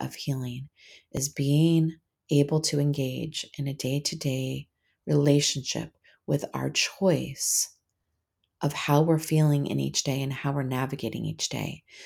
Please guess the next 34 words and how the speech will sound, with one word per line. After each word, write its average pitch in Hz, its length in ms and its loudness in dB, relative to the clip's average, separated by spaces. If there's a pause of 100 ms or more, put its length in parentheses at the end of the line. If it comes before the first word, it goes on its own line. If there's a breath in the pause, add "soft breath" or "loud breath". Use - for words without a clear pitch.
(120 loud breath)
So - 160 0
if 147 120 0
creative 160 420 2
process - 480 -4
could - 220 -6
bring 147 180 2
us 139 140 -2
into 151 220 -6
the 151 100 -4
present 156 400 -2
moment 143 400 -4 (580 soft breath)
and 143 100 -2
give 143 140 6
us 151 140 0
a 156 40 0
sense 160 520 2 (120)
of 151 140 0
awareness 147 920 0 (420 soft breath)
of 151 80 -4
how 135 240 2
we 143 100 4
can 139 220 0
navigate 139 540 0
what - 160 -2
we're 143 100 -4
present 147 460 -2
to, 123 340 -8 (720)
don't 135 160 2
you 190 100 0
think 254 240 -4
that 139 220 0
would 156 120 -2
be 156 120 -2
healing? 156 540 -2